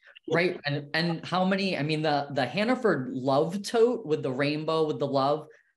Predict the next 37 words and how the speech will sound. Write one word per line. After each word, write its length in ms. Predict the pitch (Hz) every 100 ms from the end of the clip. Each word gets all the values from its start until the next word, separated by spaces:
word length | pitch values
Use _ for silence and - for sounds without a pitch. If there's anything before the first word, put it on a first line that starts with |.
| -
how 100 | 185
often 460 | 139 165 - 208
do 120 | 175 156
I 100 | 143
see 240 | - 143
that 340 | 120 131 220
out 260 | 156 139 135
there? 240 | 135 127
Because 380 | 123 135 147 139
we 160 | 147 202
want 420 | 156 156 220 247
to 180 | - 202
flag 400 | 143 156 143 135
ourselves 680 | 135 127 - 123 120 117 - - - _ -
as 200 | 135 -
L 160 | 139
G 100 | 139
B 120 | 131 127
T 400 | - 139 123 123
Q 260 | - 143
I 60 | 131
A 200 | 127 127
two 220 | - 135
S 180 | 123 -
plus 320 | - 127 -
people, 680 | - 190 190 139 135 131 131 - -
so 220 | - 170
we 180 | 147 165
carry 380 | 139 - 190 214
their 200 | 160 135
merch. 640 | 123 151 185 - - - - _ _
But 160 | 143 139
it's 160 | 143
a 40 | 143
PowerPoint 880 | - 175 196 214 - 165 143 139 131
that 340 | 127 123 -
if 100 | -